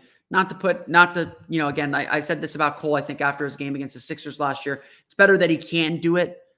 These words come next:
than can't do it, even against weaker opponents. But this wasn't that. And, and even though thirty-eight is certainly a career high and, and a rookie high in the league this year, this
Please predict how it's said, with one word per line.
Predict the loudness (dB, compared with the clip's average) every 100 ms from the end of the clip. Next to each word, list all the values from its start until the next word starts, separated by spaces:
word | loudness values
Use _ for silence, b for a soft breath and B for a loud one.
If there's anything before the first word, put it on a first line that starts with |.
| _
than | -4 -4
can't | -2 -2 -2 -2
do | -2 -2
it, | -2 -6
even | -4 -4
against | -4 -4 -6
weaker | -8 -6 -8
opponents. | -4 -2 -2 -4 -4
But | -4 -4 -8 _ _ _ _ _ _ _ _ 0
this | 0 0 -4 -10 -2
wasn't | 0 0 -2 -6 -6
that. | -4 -4 -4 -14 -20 _ _ _ _ _ _
And, | -10 -8
and | -6 -6
even | -4
though | 0 -2
thirty-eight | -2 -2 0 -2 -2
is | -6 -6
certainly | -6 -6 -8
a | -10
career | -8 -8 -4
high | 0 2 0
and, | -4
and | -8
a | -6
rookie | -6 -6 -6 -6
high | -2 2 2
in | 2 -2
the | -4
league | -4 -4 -2
this | -4 0
year, | 0 -2 -6 b b b b b b _ _ _ _ _ _ _ _ _ 2
this | 2 2 -6 -10